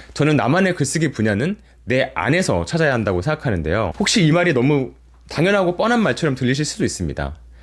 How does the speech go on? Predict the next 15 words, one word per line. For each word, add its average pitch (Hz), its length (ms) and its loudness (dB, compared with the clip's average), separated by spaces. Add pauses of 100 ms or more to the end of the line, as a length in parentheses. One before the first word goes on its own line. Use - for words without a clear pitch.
(140)
하지만 175 300 2
질문을 185 480 4
이렇게 123 180 -2
바꿔보면 110 760 -2
좀 113 160 -2
다르게 135 340 0
들리실 107 340 0
겁니다. 69 420 -6
지금 175 220 2
여러분들께서 151 600 0
당면한 120 500 -2
가장 151 380 0
큰 220 240 0
고민은 120 520 2
무엇인가요? 90 680 -2